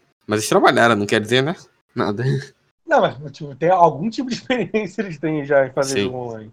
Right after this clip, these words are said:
Speaker 1: Mas é,
Speaker 2: Então
Speaker 1: é,
Speaker 2: E pelo trailer pareceu competente.
Speaker 1: É. É bem Fortnite daí.
Speaker 2: É, sim. É, tipo,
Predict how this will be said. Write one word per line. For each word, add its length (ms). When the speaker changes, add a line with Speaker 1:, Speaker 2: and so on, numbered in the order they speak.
Speaker 1:
Mas 200
é, 340
Speaker 2:
Então 140
Speaker 1:
é, 260
Speaker 2:
E 80
pelo 240
trailer 280
pareceu 300
competente. 680
Speaker 1:
É. 200
É 80
bem 240
Fortnite 500
daí. 280
Speaker 2:
É, 200
sim. 380
É, 420
tipo, 180